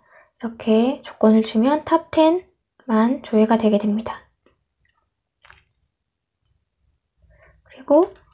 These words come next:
만약에 노래 제목이, 음,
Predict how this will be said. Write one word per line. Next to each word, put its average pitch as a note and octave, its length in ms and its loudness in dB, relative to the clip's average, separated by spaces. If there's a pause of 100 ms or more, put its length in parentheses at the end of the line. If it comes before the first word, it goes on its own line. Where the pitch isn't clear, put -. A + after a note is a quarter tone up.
(200)
만약에 A#3+ 580 -2 (1120)
노래 A3 260 6
제목이, G#3+ 800 2 (1200)
음, - 380 -8